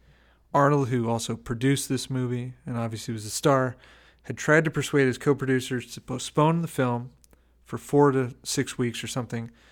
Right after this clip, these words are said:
Uh, they refused to do it, and of course, then it's a massive bomb. So when Jurassic Park opened to this huge forty-seven million dollar opening,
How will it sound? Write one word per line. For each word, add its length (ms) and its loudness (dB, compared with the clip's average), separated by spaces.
Uh, 220 -2
they 120 -2
refused 440 2
to 80 -2
do 220 2
it, 180 -4
and 120 -8
of 80 -14
course, 280 -4
then 160 -2
it's 300 -6
a 60 -6
massive 500 -4
bomb. 320 -6
So 160 -6
when 100 -2
Jurassic 500 4
Park 280 2
opened 340 -2
to 80 -4
this 400 -8
huge 220 0
forty-seven 560 0
million 240 -2
dollar 280 0
opening, 440 -6